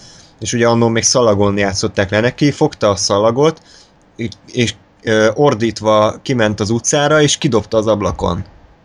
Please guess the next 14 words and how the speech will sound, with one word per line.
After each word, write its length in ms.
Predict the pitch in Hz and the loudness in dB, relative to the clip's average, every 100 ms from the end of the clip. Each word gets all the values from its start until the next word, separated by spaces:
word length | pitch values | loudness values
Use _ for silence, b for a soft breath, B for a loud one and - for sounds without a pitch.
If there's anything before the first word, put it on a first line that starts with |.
| _ | _
<laughs> 520 | - - 220 - 185 - | -10 -4 -2 -2 -4 -2
a 120 | 143 | -2
szalagot, 580 | - 120 104 104 123 123 | 0 2 2 2 -2 0
mielőtt 360 | 113 107 101 | 0 0 2
még 140 | 107 98 | -2 -2
kiment 340 | 107 110 113 | 0 0 0
volna, 340 | 127 131 135 | 0 2 2
és 160 | 131 127 | 0 0
azt 140 | 117 | -2
mondta, 180 | 104 95 | -2 -4
hogy 100 | 98 | -2
egy 60 | 107 | 0
rakás 300 | 101 95 95 | 0 -2 -2
szar. 340 | 101 - 87 | -2 -2 -8